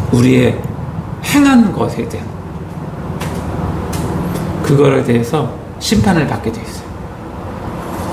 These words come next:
그러면 어-, 어떤 사람 좀 의아할 수도 있어요. "우리 믿음을 보는데 왜 행함을 본다고 하나?" 왜냐면요, 믿음은 반드시 행함에 따르기 때문에 그래요.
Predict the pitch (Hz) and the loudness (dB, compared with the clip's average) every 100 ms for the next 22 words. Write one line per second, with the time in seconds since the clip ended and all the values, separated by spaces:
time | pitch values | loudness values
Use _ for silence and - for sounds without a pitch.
0 | - - 165 156 - - - - - 131 | -2 2 4 6 4 4 0 -6 -2 0
1 | 170 175 151 - 170 147 165 175 160 - | 4 4 4 2 4 4 6 6 4 2
2 | 120 - 143 190 175 151 196 247 226 165 | -2 -2 2 4 4 4 6 6 6 4
3 | 165 147 127 139 196 190 175 135 123 123 | 4 4 2 2 2 2 2 0 0 0
4 | 123 117 120 117 - - - - - - | 0 2 2 0 -4 -10 -12 -10 -8 0
5 | 131 143 131 151 147 - - - - - | 4 6 6 4 2 0 -6 -6 -2 4
6 | 254 359 285 196 - - - - 233 320 | 6 6 4 4 0 -4 -2 2 4 6
7 | 349 - 233 349 349 294 226 - 233 - | 4 4 6 6 4 4 2 2 2 2
8 | 151 123 104 | 0 0 -2